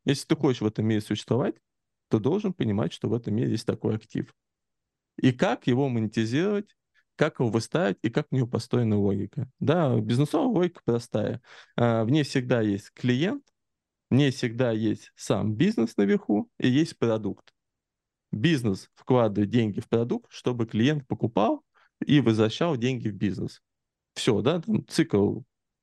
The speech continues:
формируется, по нему работаем, по нему двигаемся. Бизнес не растет, не растут зарплаты, не растут возможности для создания более крутого продукта. Не растет клиентская база.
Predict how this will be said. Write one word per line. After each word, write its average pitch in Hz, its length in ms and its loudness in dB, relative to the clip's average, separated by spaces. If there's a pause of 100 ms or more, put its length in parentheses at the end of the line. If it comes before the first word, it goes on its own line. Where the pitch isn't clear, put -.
(540)
формируется, 208 800 4 (220)
по 131 60 0
нему 143 280 2
работаем, 113 640 -2 (260)
по - 60 0
нему 143 200 4
двигаемся. 104 640 0 (420)
Бизнес 156 420 4
не 156 100 6
растет, 233 540 0 (400)
не 107 140 0
растут 101 400 -2
зарплаты, 190 760 -2
не 113 160 0
растут 104 360 -2
возможности 160 800 0
для 139 200 -2
создания 110 520 0
более 104 280 -2
крутого 107 380 -2
продукта. 98 600 -4 (540)
Не 117 160 4
растет 135 360 -2
клиентская 104 480 -2
база. 98 360 -4